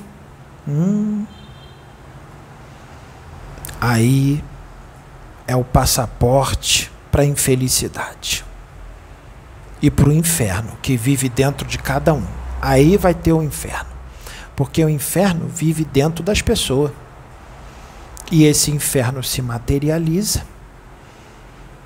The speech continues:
de acordo com como a pessoa tá internamente, mentalmente,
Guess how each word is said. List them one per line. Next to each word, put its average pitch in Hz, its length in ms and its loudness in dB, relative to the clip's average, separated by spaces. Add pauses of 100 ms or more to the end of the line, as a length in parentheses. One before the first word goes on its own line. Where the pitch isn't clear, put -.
(360)
de 165 160 2
acordo 170 500 0
com - 120 -8
como 185 160 0
a - 20 0
pessoa 208 500 4
tá 156 240 0
internamente, 165 1120 0 (1800)
mentalmente, 135 1040 -2